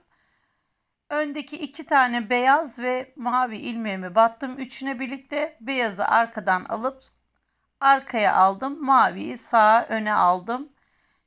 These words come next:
Üçünü de ayrı ayrı düz örüyorum. Hemen önümdeki iki beyaz ve bir maviye battım.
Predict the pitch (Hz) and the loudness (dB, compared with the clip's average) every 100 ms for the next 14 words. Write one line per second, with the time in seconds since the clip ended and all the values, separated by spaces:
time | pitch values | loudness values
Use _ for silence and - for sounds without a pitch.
0 | _ 330 240 262 226 220 - 233 220 196 | _ -16 -14 -14 -6 -2 2 2 4 2
1 | 190 240 262 220 254 233 247 226 214 208 | 2 -4 -10 -6 -6 -4 -4 -4 -4 -4
2 | 247 294 _ _ _ _ _ _ _ _ | -6 -8 _ _ _ _ _ _ _ _
3 | _ _ _ _ _ _ _ 294 285 277 | _ _ _ _ _ _ _ -6 -2 -2
4 | 277 269 262 269 269 - 247 - 262 226 | -2 -6 -6 -10 -10 -12 -12 -10 -6 0
5 | 220 226 226 196 180 233 233 220 190 175 | 4 4 4 -6 -8 -6 -4 2 2 2
6 | 175 170 151 196 214 - - 269 285 | -4 -10 0 2 2 -2 -6 -6 -6